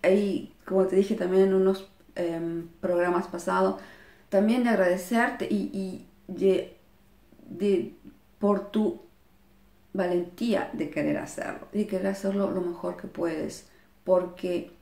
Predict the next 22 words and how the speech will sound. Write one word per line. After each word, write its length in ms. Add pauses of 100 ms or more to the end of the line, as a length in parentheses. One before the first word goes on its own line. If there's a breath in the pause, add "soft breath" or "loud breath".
(240)
tú 320
sabes 600 (400)
inconsciente 560
y 40
conscientemente 920 (180 loud breath)
que 80
estás 240
aquí 440 (280)
para 160
ser 180
feliz, 500 (100)
porque 360
es 140
una 160
elección 580 (840)
y 100
tú 340 (440)
te 100
has 80
decidido 500
por 160
ello. 220